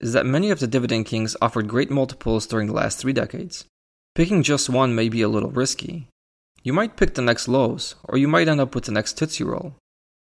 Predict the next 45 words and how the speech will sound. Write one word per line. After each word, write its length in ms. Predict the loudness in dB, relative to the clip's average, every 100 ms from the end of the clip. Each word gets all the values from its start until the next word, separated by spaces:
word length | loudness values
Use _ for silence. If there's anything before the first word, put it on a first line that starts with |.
| _ 2
But 100 | 4
if 120 | 4
you 140 | 2
instead 400 | 2 2 0 2
pick 160 | -4 -2
five 440 | 2 2 2 -2 -2
or 100 | -2
ten 380 | 0 0 -2 -6
or 140 | -6
fifteen 420 | -2 -4 -2 0
Dividend 400 | 0 0 -2 -4
Kings, 480 | -2 -4 -4 -8 -14 _ _ _ _ _
you'll 100 | -4
probably 420 | 4 2 4 2
end 160 | 4 4
up 140 | 2
somewhere 320 | 0 0 0 0
in 80 |
the 40 | 2
middle, 420 | 0 0 -6 -12 -10
with 160 | -6 -4
a 40 |
few 200 | -2 -4
strong 300 | 0 -2 0
performers 680 | -4 0 0 2 0 -2 -2
and 120 | -4
a 40 |
few 200 | 2 4
average 320 | 4 4 0
ones. 380 | -4 -8 -10 -14 _ _ _ _
It 60 | -2
may 160 | -2 0
take 240 | 0 2
more 180 | 4 4
than 140 | 4
a 60 | 0
thirty-four 500 | 0 0 0 0 0
hundred 200 | 2 2
dollar 260 | 2 2
investment 500 | 0 0 0 0 -6
to 80 | -2
make 180 | -4 -2
you 120 | -2
a 20 |
millionaire, 540 | 0 0 0 -4 -8